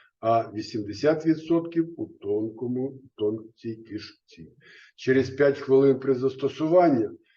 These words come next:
може з'явитися у плазмі крові.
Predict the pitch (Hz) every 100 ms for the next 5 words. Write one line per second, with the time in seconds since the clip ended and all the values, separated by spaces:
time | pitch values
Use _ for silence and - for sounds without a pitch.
0 | _ _ _ _ _ _ 147 170 175 160
1 | 160 151 151 156 135 139 123 117 123 113
2 | 110 107 - 98 82 78